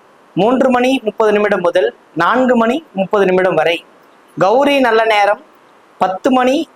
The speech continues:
முப்பது நிமிடம் முதல் பதினோரு மணி முப்பது நிமிடம் வரை. மாலை கௌரி நல்ல நேரம் ஒன்று முப்பது மணி முதல்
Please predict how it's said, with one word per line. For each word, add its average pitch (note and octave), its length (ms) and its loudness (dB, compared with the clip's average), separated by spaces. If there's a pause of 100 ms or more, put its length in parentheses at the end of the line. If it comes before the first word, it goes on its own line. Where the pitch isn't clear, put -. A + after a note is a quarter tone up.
முப்பது G3+ 320 -2
நிமிடம் G#3 340 0
முதல் G3 220 0 (580)
பதினோரு C4 400 2
மணி A#3+ 200 0 (180)
முப்பது G3+ 320 -2
நிமிடம் F#3 360 0
வரை. E3 180 2 (460)
மாலை B3+ 420 2 (880)
கௌரி A#3+ 360 2
நல்ல F#3+ 280 0
நேரம் F3+ 380 -2 (640)
ஒன்று B3 420 2 (180)
முப்பது G3 380 0
மணி G3 240 0
முதல் F#3 300 0